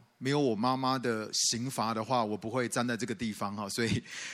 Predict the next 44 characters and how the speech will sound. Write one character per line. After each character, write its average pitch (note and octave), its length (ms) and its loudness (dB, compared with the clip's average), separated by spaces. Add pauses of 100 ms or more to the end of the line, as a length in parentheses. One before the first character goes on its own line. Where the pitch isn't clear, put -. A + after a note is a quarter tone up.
感 B2 160 2
谢 F3 220 8
主 A2 240 2
哈， G#2+ 160 -2
让 B2+ 180 4
我 A2 200 -2
妈 A#2+ 180 2
妈 C3 160 4
能 A#2+ 140 0
够 B2+ 200 2
生 F3+ 320 4
我 E3 140 6
们， A2+ 300 0 (260)
然 B2 220 0
后 C#3+ 260 2
呢， B2+ 380 2
而 B2+ 100 0
且 B2 240 2
呢， A2 180 0
就 B2+ 120 -4
是 A#2+ 340 -2
很 B2 180 -6
好 B2 220 -4
的， G2+ 240 -6 (360)
呃， G#2+ 540 -4 (160)
透 C#3 160 -2
过 C3+ 140 0
神 B2 320 0
所 C3 100 -2
给 A2 120 -2
她 A2 100 -2
的 A2+ 120 -2
智 A#2+ 220 0
慧 A2+ 240 -2
来 G2 140 -2
带 A2+ 220 0
领， G2 280 -4 (220)
呃， G2+ 240 -4
我， G2+ 320 -6
我 G#2+ 140 -6
跟 A#2+ 140 -4
我 G#2 120 -2
弟 A2+ 160 -4
弟。 G2 180 -8